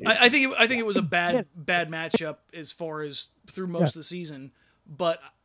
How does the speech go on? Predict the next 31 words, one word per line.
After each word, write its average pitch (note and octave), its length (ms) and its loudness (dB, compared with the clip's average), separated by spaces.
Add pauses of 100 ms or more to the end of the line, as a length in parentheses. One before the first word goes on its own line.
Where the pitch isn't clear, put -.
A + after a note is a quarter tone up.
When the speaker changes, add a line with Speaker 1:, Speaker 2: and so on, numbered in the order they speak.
(300)
Speaker 1:
I F#3+ 120 -4
still, G3+ 460 -2
I, E3 100 -8 (960)
that A3 260 6
team G#3 300 -6
to F#3+ 60 -10
me, F3 260 -8
when D#3+ 200 -10
fully F3+ 440 -8
healthy, C#3+ 640 -10 (1040)
was D3+ 440 -6 (420)
incredibly F3 760 -2
dangerous. A2 680 -14 (1500)
Speaker 2:
Uh, - 160 -6 (140)
dangerous, A#3+ 480 4
okay. C3+ 680 2
Conference F#3 420 2
finals E3+ 360 2
winners D#3 380 0
that C#3+ 240 2
year D3 220 2
or C#3+ 60 2
the B2+ 120 -2
year C3+ 220 2
after. C3 440 0
Maybe D#3+ 500 2
if D3 100 -2
C D#3 180 0
J D3 220 2
emerged, C3+ 560 0
but C#3 120 2